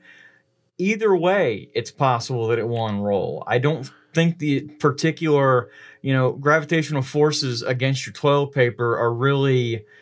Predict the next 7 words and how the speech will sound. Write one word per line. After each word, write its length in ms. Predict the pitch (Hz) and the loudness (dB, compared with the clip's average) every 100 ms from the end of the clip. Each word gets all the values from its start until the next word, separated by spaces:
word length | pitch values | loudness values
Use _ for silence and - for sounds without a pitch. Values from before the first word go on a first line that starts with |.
| _ _ _ | _ _ _
you 180 | 131 131 | -2 2
know, 260 | 123 117 | 4 2
changed 800 | 131 - 170 156 143 110 104 - - _ - | 0 -2 0 0 -2 -4 -6 -12 -18 _ -4
that 260 | 139 135 131 | 0 0 0
greatly 680 | 139 139 135 120 107 101 101 - | 0 2 2 -2 -2 -4 -8 -6
with 140 | 123 117 | -4 -4
driving, 720 | 127 123 127 117 104 87 98 | 0 2 2 0 -4 -8 -14